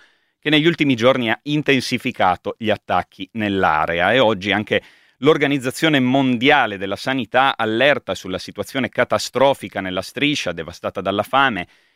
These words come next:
Ieri ventiquattro paesi, tra cui diciassette stati dell'Unione Europea, hanno firmato una dichiarazione congiunta in cui dicono che a Gaza una carestia sta avvenendo davanti ai nostri occhi e che è necessaria un'azione urgente per fermare e invertire questa situazione.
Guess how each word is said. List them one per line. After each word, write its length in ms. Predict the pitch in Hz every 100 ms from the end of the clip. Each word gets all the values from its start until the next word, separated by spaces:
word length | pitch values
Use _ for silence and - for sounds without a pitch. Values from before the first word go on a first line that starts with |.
| _
Ieri 240 | 139 165
ventiquattro 600 | 117 110 110 - 135 131 120
paesi, 480 | 131 131 110 98
tra 160 | 117 98
cui 300 | - 110 87
diciassette 580 | 117 - 120 - 123 -
stati 280 | - 127 98
dell'Unione 420 | 90 92 104 123
Europea, 520 | 101 123 107 101 85 - _ _
hanno 220 | 139 156
firmato 420 | 143 143 147 160
una 140 | 127 104
dichiarazione 600 | 113 120 113 - 156 117
congiunta 560 | - 131 104 143 131
in 80 | 113
cui 240 | 107 127 107
dicono 380 | 131 - 107
che 120 | 95 107
a 60 |
Gaza 540 | 98 107 123 127 135 -
una 200 | 139 147
carestia 520 | - 113 95 - 139
sta 220 | 123 - -
avvenendo 800 | 131 139 117 98 80 82 87 -
davanti 400 | 110 117 117 113
ai 60 | 110
nostri 360 | 107 - 127
occhi 380 | 120 107 - 107
e 80 | 107
che 220 | - 110
è 40 | 101
necessaria 600 | 127 - 107 - 131 127
un'azione 440 | 104 - 139 127 -
urgente 680 | 160 143 110 113 95 90 95
per 180 | 92
fermare 520 | - 110 101 82 78 82
e 100 | 113
invertire 480 | 107 101 - 107 104
questa 240 | 104 -
situazione. 800 | 107 110 107 - 101 82 80